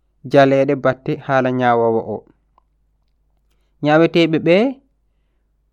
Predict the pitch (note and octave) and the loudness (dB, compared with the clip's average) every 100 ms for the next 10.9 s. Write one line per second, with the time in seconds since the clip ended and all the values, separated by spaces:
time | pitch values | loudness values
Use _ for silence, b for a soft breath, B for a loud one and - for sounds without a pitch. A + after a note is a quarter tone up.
0 | _ D3+ E3+ - E3 E3 E3 F#3+ D#3+ D#3+ | _ 0 0 -2 -2 -2 -2 -4 -2 -2
1 | D#3 D#3 D3+ D3+ D#3 - G3 - C#3+ D3 | -2 -4 -2 -2 -4 -2 -4 -4 0 2
2 | D3+ G3+ - _ _ _ _ _ _ _ | 2 -2 -6 _ _ _ _ _ _ _
3 | _ _ _ _ _ _ - C#3+ D#3+ F#3 | _ _ _ _ _ _ -8 -2 0 -2
4 | F#3 D3+ D#3 D#3+ D#3 C#3+ C#3 D3+ D#3+ E3+ | -2 -2 0 -2 -2 -2 -2 -2 -2 -2
5 | - C3 C3 C#3 C3+ A#2+ A2+ G#2+ G2+ - | -2 0 0 -2 -4 -2 0 0 -2 -10
6 | _ _ _ _ _ _ _ - C#3+ D#3+ | _ _ _ _ _ _ _ -4 2 4
7 | F3 F3 D#3 D#3+ D3 D#3+ D3+ D#3+ D#3 D3+ | 6 4 2 0 0 -2 -2 -2 -2 -2
8 | C#3+ - G#3 - - C3+ C#3+ C#3 C3+ C#3+ | -4 -2 -4 -4 -10 -6 -4 -2 -2 -2
9 | F#3+ - _ _ _ _ _ _ - D3+ | -4 -8 _ _ _ _ _ _ -2 0
10 | D#3+ D3+ C3+ C3 B2+ B2+ B2 A2+ G#2+ | 2 0 0 2 2 2 -2 -4 -6